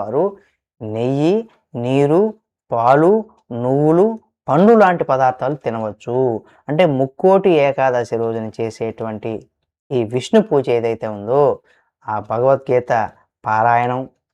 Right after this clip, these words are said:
ఆ రోజు ఉన్నవారు భగవంతుని పారాయణం, అలాగే భగవద్గీత పారాయణం, గోవిందనామాల స్మరణ, పురాణాలు సంబంధించినటువంటి సనాతన ధర్మానికి, మన మహావిష్ణువుకి సంబంధించి కావచ్చు,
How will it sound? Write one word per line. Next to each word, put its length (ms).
ఆ 140
రోజు 220
ఉన్నవారు 500
భగవంతుని 440
పారాయణం, 440
అలాగే 300
భగవద్గీత 460
పారాయణం, 460
గోవిందనామాల 920
స్మరణ, 360
పురాణాలు 560
సంబంధించినటువంటి 1000
సనాతన 400
ధర్మానికి, 540
మన 120
మహావిష్ణువుకి 680
సంబంధించి 420
కావచ్చు, 320